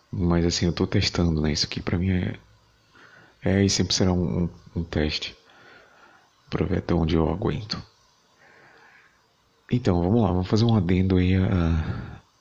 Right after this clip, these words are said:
às minhas histórias românticas. <laughs> Cara, eu tô fora de casa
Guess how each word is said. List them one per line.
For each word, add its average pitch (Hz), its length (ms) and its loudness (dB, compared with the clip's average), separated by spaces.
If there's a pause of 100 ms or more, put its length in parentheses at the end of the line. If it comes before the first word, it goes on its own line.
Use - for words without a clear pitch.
(640)
às 101 100 -6
minhas 85 220 2
histórias 82 460 0
românticas. 85 960 -4 (1000)
<laughs> - 1200 -20
Cara, 120 360 0
eu 123 200 4
tô 131 260 0
fora 117 380 2
de 101 160 2
casa 110 460 2